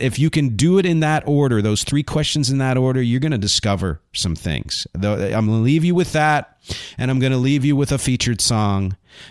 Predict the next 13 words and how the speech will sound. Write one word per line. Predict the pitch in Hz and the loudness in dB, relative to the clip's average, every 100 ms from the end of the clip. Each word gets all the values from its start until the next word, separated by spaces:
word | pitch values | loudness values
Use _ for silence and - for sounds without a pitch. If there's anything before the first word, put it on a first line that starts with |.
| - | -4
that | 117 113 | 0 2
is, | 110 - | 0 -2
that | - 117 127 | -4 -2 -2
is | 113 | 0
sort | - 127 127 | 0 2 2
of | 127 104 | 0 -2
like | - 113 110 117 120 113 | -4 -4 -2 0 0 0
that. | 110 101 95 - - - - _ - | 0 0 0 -4 -14 -20 -20 _ -12
Uh, | 110 110 104 101 98 87 | -4 0 0 0 0 -2
it's | 120 - | -4 -2
an | 120 110 | -2 -2
instrumental | 131 143 - 147 143 147 | -2 -2 -2 0 0 0
version | 127 127 127 110 120 127 | 0 0 0 0 0 -2